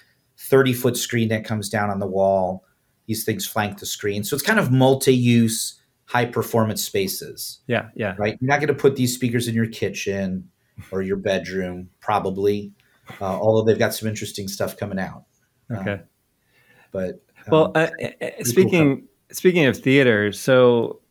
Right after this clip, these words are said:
Speaker 2: I was really intrigued by the, the fact that, and I, I think Ken told me this earlier, and then you and I talked about it, that even though you have this sh-,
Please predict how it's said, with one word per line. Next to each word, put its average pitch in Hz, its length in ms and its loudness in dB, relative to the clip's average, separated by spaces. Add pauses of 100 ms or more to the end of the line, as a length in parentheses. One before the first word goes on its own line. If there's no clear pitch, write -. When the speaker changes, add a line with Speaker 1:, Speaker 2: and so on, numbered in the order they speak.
(260)
Speaker 2:
I 127 120 4
was 131 180 2
really 123 240 6
intrigued 117 400 2
by 110 160 4
the, 104 420 -2
the 143 140 -10
fact 113 320 0
that, 104 380 -2
and 113 180 -2
I, 120 240 0
I 120 40 -4
think 117 160 -2
Ken 123 360 0 (140)
told 117 240 0
me 110 120 0
this 104 460 -4 (300)
earlier, 107 720 2
and 110 100 -4
then 107 340 -4 (240)
you 120 140 -6
and 110 80 -2
I 107 80 -2
talked 101 320 -4
about 98 260 -2
it, 101 200 -6 (580)
that 107 460 0
even 123 220 2
though 120 60 6
you 117 180 2
have 123 280 2
this 107 220 -4
sh-, - 200 -10